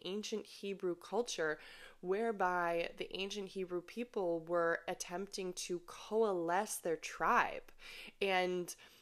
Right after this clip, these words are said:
help strengthen the social cohesion of their tribe to benefit them and their survival,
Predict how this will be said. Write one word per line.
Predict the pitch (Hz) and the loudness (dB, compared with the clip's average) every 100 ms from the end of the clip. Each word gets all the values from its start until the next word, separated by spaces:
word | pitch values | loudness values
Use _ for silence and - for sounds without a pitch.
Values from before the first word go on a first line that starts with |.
| _ | _
help | - - 214 - | -10 -2 -2 -2
strengthen | - - 185 180 220 - 170 160 | -6 -2 2 2 0 -2 0 0
the | |
social | 160 - 185 190 196 | -2 0 0 0 -2
cohesion | 190 180 170 - 196 220 214 170 - | -4 -8 -8 -10 -4 -2 -2 -4 -2
of | 170 165 | -4 -2
their | 170 160 | -2 -2
tribe | - 180 185 190 180 165 - - - _ | -4 0 4 4 4 2 -2 -18 -20 _
to | - 190 180 175 165 160 | -2 0 2 2 0 2
benefit | 180 220 311 - - 156 - - 160 156 | 2 4 0 -2 -2 0 -2 -6 -6 2
them | 160 143 143 190 - | 4 4 2 -2 -2
and | 175 175 | -2 0
their | 165 | 0
survival, | - 170 160 160 175 180 277 - 156 143 190 | 0 0 0 2 6 6 4 2 2 2 0